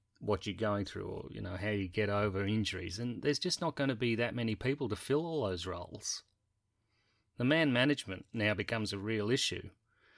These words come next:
And, uh, this sort of speaks to Jeff's decision to stay on, that there's so much flux at our, at, at most footy clubs now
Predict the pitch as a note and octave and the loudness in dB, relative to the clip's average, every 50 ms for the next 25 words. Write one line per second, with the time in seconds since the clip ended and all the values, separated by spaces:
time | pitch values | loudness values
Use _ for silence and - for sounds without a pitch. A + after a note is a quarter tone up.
0 | - - - _ _ _ _ _ _ - A#2 A2 A2 A2 G#2+ G#2+ G#2+ G#2 G2+ G2 | -20 -20 -20 _ _ _ _ _ _ 2 6 6 8 8 6 6 4 2 0 -2
1 | - - _ _ _ _ - _ - - B2 G#2+ G#2+ G2+ F#2+ G2 F#2 F2+ G#2+ D3 | -6 -16 _ _ _ _ -20 _ -4 0 2 4 4 4 4 2 0 2 2 4
2 | D3 - - - - - - _ _ _ - - A#2+ G#2 F2+ - - - B2+ A#2 | 6 6 6 6 4 2 -2 _ _ _ 0 4 4 4 4 2 0 2 2 2
3 | F#2+ - - F2+ E2 - G2+ A#2+ D#3 - - - G2 E2+ - - F#2 E2 D#2 D#2 | 2 0 -6 -6 -2 2 4 6 6 4 2 0 2 2 2 2 0 -2 -8 -6
4 | E2+ - C3+ C#3 - _ _ _ _ _ _ _ _ - - F2 - - - F#2+ | -6 -4 -6 -6 -6 _ _ _ _ _ _ _ _ -8 -4 -2 -2 2 2 0
5 | F2 E2 E2 E2 E2 E2 F#2 A2+ C#3+ - _ _ _ _ _ _ _ _ - A#2 | 0 0 -2 -4 -6 -6 -6 -6 -6 -8 _ _ _ _ _ _ _ _ -6 -4
6 | A2+ - B2 A#2 A#2 - - - F3 F#3+ G3+ A#2+ F#2 F2+ - - - - - - | 0 2 4 4 6 6 4 4 4 4 4 4 2 0 -2 -4 0 0 0 0
7 | - - - - F#2+ F#2+ F#2 F2+ F2+ F2 - - _ _ _ - - A2 G#2+ - | 0 -2 -4 -4 -2 -2 -2 -4 -6 -6 -8 -14 _ _ _ -10 -6 -6 -6 -6
8 | - A#2 A2+ G2 G2 G#2+ A2 C3+ D#3 - - - C3 C#3 F3 - - - F2+ E2 | -4 -6 -6 -4 0 4 4 4 4 4 2 -2 -4 -4 -4 -6 -4 -4 -4 -4
9 | E2 - - - - - - - C3 | -4 -6 -8 -8 -10 -10 -10 -12 -12